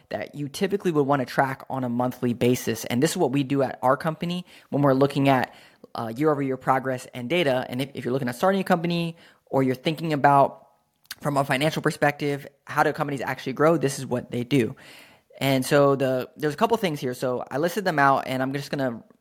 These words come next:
tell you about them and kinda talk through them. So the first one that we always look at is lead flow.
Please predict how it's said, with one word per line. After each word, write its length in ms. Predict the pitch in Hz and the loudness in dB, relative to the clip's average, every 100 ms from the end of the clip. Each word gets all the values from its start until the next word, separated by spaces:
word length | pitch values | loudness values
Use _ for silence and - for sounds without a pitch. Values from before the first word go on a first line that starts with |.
| _ - | _ 0
tell 160 | 143 | 2
you 100 | 139 | 4
about 240 | 131 131 135 | 4 2 2
them 200 | 135 123 | 0 0
and 100 | 120 | -4
kinda 180 | 131 | -6
talk 300 | - 135 - | 0 -2 0
through 140 | 139 123 | -4 -4
them. 120 | 123 | -4
So 80 | 139 | -4
the 80 | 143 | 2
first 260 | 208 220 | 2 2
one 120 | 220 | 2
that 100 | 180 | 2
we 80 | 143 | 2
always 280 | - 151 143 | 4 4 4
look 120 | 143 | 2
at 140 | 123 117 | 0 0
is 160 | 117 | -4
lead 200 | 127 139 | -2 -2
flow. 340 | - 120 120 | -2 -4 -4